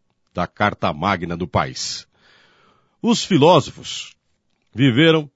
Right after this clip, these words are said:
tentando encontrar qual é o sentido da felicidade. Platão considerava impossível defini-la. Aristóteles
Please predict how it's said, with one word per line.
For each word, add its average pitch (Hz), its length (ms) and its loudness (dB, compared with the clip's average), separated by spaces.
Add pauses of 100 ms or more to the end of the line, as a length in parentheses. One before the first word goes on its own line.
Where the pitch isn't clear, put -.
(580)
tentando 139 520 0
encontrar 123 600 0
qual 120 340 2
é 120 180 2
o 110 100 -10
sentido 139 840 -4
da 117 240 0
felicidade. 85 720 -10 (400)
Platão 151 520 0 (680)
considerava 117 640 -2
impossível 156 800 -4
defini-la. 101 680 -4 (720)
Aristóteles 139 1000 -4